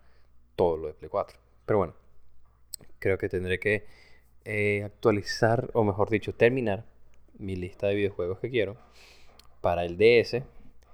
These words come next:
para comprarlos, para ahorrar ahorita, este mes, meter dinero y comprarlos. Aparte de eso, bueno, vientos de guerra. Hay,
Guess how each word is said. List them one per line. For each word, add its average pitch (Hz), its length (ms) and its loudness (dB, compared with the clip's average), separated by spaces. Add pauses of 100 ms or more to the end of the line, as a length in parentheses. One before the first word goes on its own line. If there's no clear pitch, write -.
(1080)
para 90 260 2
comprarlos, 82 800 -2
para 90 160 -2
ahorrar 92 340 2
ahorita, 131 480 -2 (800)
este - 260 -6
mes, 127 460 -4 (380)
meter 90 360 -8
dinero 101 300 -6
y 107 40 -4
comprarlos. - 840 -12 (3500)
Aparte 120 380 4
de 147 100 10
eso, 165 280 0
bueno, 104 320 0 (1400)
vientos 107 340 -6
de 113 80 -8
guerra. 85 420 -10 (960)
Hay, 107 720 -2